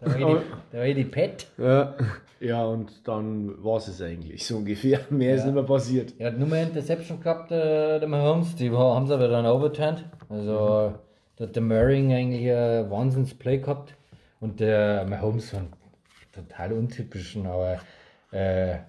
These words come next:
Speaker 1: Scramble und dann schmeißt er noch Vieri und halt einfach, ja, in drei Leute rein oder so.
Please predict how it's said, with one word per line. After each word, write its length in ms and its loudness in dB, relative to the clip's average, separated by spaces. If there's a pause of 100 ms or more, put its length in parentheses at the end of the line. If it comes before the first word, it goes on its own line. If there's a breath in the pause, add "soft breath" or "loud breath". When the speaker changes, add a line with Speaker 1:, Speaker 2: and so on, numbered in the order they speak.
Speaker 1:
Scramble 480 2
und 160 -2
dann 120 -8
schmeißt 380 -4
er 60 -2
noch 160 -2
Vieri 400 2
und 220 0
halt 160 0
einfach, 420 2 (300)
ja, 260 0 (240)
in 140 -10
drei 180 -2
Leute 240 0
rein 220 2
oder 140 -2
so. 180 0